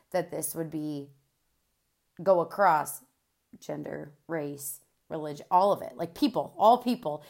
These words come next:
have these feelings of self-doubt or questioning or, um,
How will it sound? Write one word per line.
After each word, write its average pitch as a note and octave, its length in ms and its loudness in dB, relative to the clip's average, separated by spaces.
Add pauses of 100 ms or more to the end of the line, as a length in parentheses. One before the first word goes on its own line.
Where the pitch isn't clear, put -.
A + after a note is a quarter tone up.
(180)
have F3 280 6
these E3+ 260 -6
feelings D3 460 -10
of D3 80 -18
self-doubt - 640 -6
or D#3 180 -12
questioning - 680 -14
or, C#3+ 320 -10 (420)
um, D3 360 -6